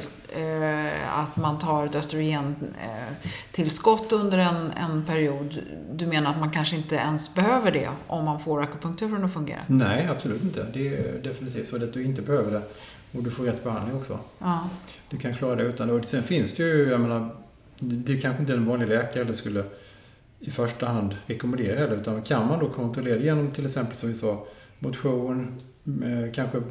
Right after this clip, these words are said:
Speaker 2: f-, förbättra sin kost och, eh, eh, sömnsituation och, eh, få hjälp med akupunktur så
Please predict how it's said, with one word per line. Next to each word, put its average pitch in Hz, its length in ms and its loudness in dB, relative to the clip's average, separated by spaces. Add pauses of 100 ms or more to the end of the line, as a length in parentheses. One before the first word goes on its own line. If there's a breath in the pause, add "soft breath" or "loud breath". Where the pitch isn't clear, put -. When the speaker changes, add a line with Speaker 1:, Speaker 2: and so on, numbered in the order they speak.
(200)
Speaker 2:
f-, - 100 -20 (360)
förbättra 123 400 -2
sin 117 160 -2
kost - 640 -6 (680)
och, 117 320 -8
eh, 113 160 -2 (960 loud breath)
eh, 120 200 0
sömnsituation 117 1000 0
och, - 240 -6
eh, 107 380 -2
få 120 220 -4
hjälp 107 260 0
med 110 80 -4
akupunktur 113 440 -4
så 107 320 -4